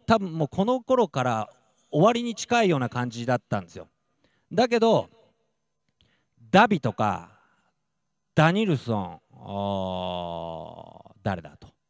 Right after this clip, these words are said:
大悟とか。で、この三年間で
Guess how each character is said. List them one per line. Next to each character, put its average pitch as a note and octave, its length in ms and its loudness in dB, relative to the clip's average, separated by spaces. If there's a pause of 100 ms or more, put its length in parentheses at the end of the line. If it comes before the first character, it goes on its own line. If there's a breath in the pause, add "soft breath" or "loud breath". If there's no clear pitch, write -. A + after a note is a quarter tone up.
(340)
大 F#3 260 4
悟 G#2 140 -2
と F2+ 120 -12
か。 - 180 -14 (1300)
で、 E3+ 280 6
こ - 160 4
の B3 100 2
三 B3 300 -2
年 C4+ 180 -4
間 D3 240 -2
で A#2+ 500 -2